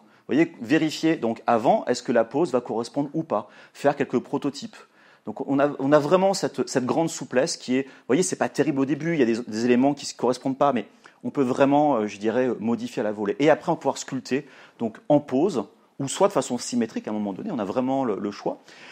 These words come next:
Et bien sûr, on va devoir à un moment donné commencer à attaquer cette,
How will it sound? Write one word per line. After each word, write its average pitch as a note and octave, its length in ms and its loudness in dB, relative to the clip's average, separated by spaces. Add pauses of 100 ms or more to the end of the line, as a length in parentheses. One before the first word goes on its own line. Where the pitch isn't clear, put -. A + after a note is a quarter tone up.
(300)
Et - 100 4
bien D3+ 160 2
sûr, A#3 380 0 (160)
on F3 160 0
va E3+ 220 10
devoir E3 360 6
à D3 40 4
un - 40 6
moment C3 220 4
donné D#3 320 0
commencer D3+ 360 -2
à C#3+ 40 4
attaquer C#3 420 0
cette, D3 500 -4